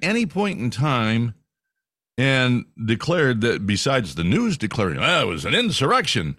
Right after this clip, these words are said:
okay? Where and how did it become that? There has to be some legal jur-, uh, juris-, uh, uh, justification and jurisdiction that says this was an insurrection. There hasn't been,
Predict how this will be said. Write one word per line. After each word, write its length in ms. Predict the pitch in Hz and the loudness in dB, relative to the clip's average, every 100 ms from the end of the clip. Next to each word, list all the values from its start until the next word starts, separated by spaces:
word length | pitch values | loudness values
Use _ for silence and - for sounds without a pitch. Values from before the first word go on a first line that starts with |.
| _ | _
okay? 400 | 92 - 120 131 - _ _ _ _ _ _ _ _ _ _ - 95 _ | -8 -2 -2 -2 -8 _ _ _ _ _ _ _ _ _ _ -20 -20 _
Where 280 | - 156 226 | 0 2 2
and 140 | 196 | 2
how 240 | 113 139 156 | 2 4 4
did 160 | 135 | 2
it 120 | 120 98 | 2 0
become 500 | 113 - 139 135 107 | -6 -2 0 0 -2
that? 260 | 69 71 | -4 -6
There 160 | 95 113 | -2 0
has 240 | 135 165 | 0 -2
to 80 | - | -4
be 140 | 127 127 | -2 -2
some 360 | - 117 110 | 0 0 0
legal 400 | 120 151 147 147 | -2 -2 -2 -4
jur-, 380 | 131 104 143 123 - | 0 0 0 0 -2
uh, 200 | 95 90 | -2 -2
juris-, 380 | 82 120 113 - - | -2 -2 -4 -6 -6
uh, 140 | 90 87 - | -4 -6 -8
uh, 120 | - 82 | -8 -4
justification 760 | 82 123 - - 120 127 95 | -4 -4 -8 -6 -4 -2 -2
and 140 | 90 80 | -4 -2
jurisdiction 560 | 95 98 - 139 98 | -4 -4 -6 -6 -4
that 120 | 98 | -6
says 260 | 87 117 98 - - _ | -4 -4 -4 -12 -20 _
this 240 | 101 120 110 | -2 0 2
was 260 | 110 117 | 2 2
an 80 | 120 | 2
insurrection. 720 | 127 127 147 101 - - - _ _ _ _ _ _ _ | 0 0 -2 -2 -4 -10 -14 _ _ _ _ _ _ _
There 180 | 71 69 | -10 -8
hasn't 420 | 65 101 165 185 | -4 -4 -4 -6
been, 300 | 117 76 64 | -6 -8 -10